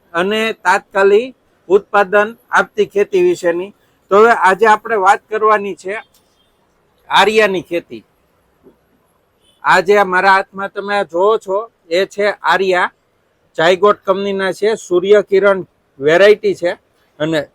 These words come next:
એફ વન વેરાયટી છે. આર્યા સેગમેન્ટની અંદર કોઈ પણ પહેલું વહેલું એફ વન હોય તો એ આ છે. અત્યાર સુધી આર્યા તો વર્ષોથી આપણે આવતા જ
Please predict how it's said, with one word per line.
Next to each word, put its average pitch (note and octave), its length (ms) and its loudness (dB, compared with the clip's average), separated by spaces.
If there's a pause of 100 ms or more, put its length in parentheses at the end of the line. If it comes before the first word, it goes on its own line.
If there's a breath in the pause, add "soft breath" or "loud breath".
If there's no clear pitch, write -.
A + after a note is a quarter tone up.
(420)
એફ G3 300 4
વન A3 200 2
વેરાયટી F#3+ 560 4
છે. A2+ 160 -8 (680)
આર્યા G#3 520 2
સેગમેન્ટની G#3+ 720 -2 (100)
અંદર G3+ 260 0 (720)
કોઈ G3+ 280 2
પણ G#3 320 0
પહેલું F#3+ 400 -2
વહેલું G3 380 0
એફ F3 180 -8
વન G3 200 -2 (420)
હોય D3+ 420 2 (220)
તો E3 100 -2
એ F3 100 4 (140)
આ E3+ 100 2
છે. F#3 300 -8 (600)
અત્યાર F#3+ 380 0
સુધી F#3+ 360 0
આર્યા F3 400 0
તો F3 160 -2
વર્ષોથી F#3 560 -2
આપણે F#3 200 -8
આવતા F3 460 0
જ - 80 -10